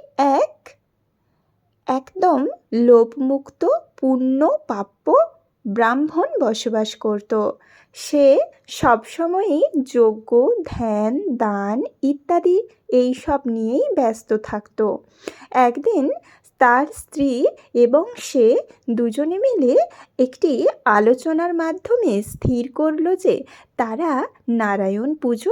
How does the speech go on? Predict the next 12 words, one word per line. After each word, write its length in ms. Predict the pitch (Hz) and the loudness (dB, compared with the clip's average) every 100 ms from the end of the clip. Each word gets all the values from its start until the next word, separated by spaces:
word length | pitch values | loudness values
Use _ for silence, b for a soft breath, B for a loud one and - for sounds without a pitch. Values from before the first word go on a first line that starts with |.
| 571 269 | 2 2
বাড়িতে 440 | 170 202 - 285 | -2 -4 -4 -4
করবেন 600 | 277 254 269 294 240 302 - | 0 0 2 0 0 -4 -4
এবং 540 | 254 247 311 539 330 | -4 -2 -4 -2 -2
দান, 400 | 226 202 214 320 | -2 -4 -4 -4
ধ্যান 420 | 330 - 220 220 403 494 - | -6 -6 -6 -4 -6 -6 -2
এবং 320 | 214 240 302 554 | 0 0 -4 -2
ব্রাহ্মণ 640 | 277 208 185 190 - 330 339 | -2 -4 -4 -6 -6 -6 -4
ভোজন 500 | - 214 240 370 453 | -4 -6 -4 -8 -4
করাবেন। 640 | 240 202 196 208 202 196 - B B B _ | -2 0 0 -4 -6 -8 -12 B B B _
তারা 260 | 277 247 330 466 | -2 0 0 0
দুজন 460 | 294 269 349 311 403 - | -2 -2 -2 -2 -4 -8
সুখেই 640 | - - 240 226 - 277 | -16 -8 -6 -6 -2 0